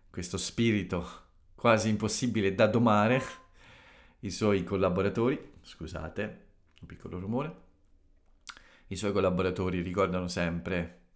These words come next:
quelli che sono rimasti, questo suo carattere molto <laughs> difficile a volte, ma certamente segno di grande libertà. E questo ovviamente,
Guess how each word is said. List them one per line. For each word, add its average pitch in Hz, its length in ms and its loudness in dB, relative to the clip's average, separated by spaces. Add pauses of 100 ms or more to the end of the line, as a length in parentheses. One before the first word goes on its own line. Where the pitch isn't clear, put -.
(380)
quelli 78 200 -8
che 78 80 -10
sono 80 240 -8
rimasti, 87 560 -4 (440)
questo 92 220 -8
suo 107 220 2
carattere 92 560 2
molto 90 300 -4 (640)
<laughs> - 600 -20
difficile 110 1000 0 (560)
a 90 100 -4
volte, 104 680 2 (400)
ma 95 380 0
certamente 90 720 -4
segno 95 420 0
di 90 120 -2
grande 107 360 4
libertà. 90 540 -4 (280)
E 82 800 -12
questo 90 540 -6
ovviamente, 82 800 -10